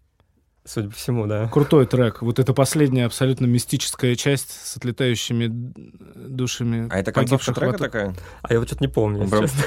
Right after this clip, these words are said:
Speaker 2: Слушайте, ну если такая концовка, это просто
Speaker 3: Круто,
Speaker 2: legendary.
Speaker 3: круто, круто.
Speaker 2: Очень круто, им спасибо.
Speaker 3: Отрезвляет
Speaker 1: Да.
Speaker 3: так, знаешь, типа.
Speaker 1: Ну да.
Speaker 2: Безумные бристольцы.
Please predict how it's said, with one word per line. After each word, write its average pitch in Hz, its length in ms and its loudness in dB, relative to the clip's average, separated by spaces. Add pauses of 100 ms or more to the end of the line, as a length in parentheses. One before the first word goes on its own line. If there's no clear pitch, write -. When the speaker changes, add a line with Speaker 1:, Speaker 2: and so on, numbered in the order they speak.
(280)
Speaker 2:
Слушайте, 143 280 4
ну 131 80 4
если 127 180 0
такая 135 200 4
концовка, 135 500 0
это 123 140 -2
просто 127 300 -4
Speaker 3:
Круто, 135 140 4 (100)
Speaker 2:
legendary. 113 360 2 (120)
Speaker 3:
круто, 110 300 -4
круто. 98 480 -8
Speaker 2:
Очень 139 320 4
круто, 127 240 -2
им 117 120 0
спасибо. 110 640 -4
Speaker 3:
Отрезвляет 120 600 2
Speaker 1:
Да. 92 60 -8
Speaker 3:
так, 90 100 -4
знаешь, 101 220 -2
типа. 92 420 -8 (200)
Speaker 1:
Ну 117 320 -4
да. 120 200 -4 (180)
Speaker 2:
Безумные 123 540 4
бристольцы. 110 600 -2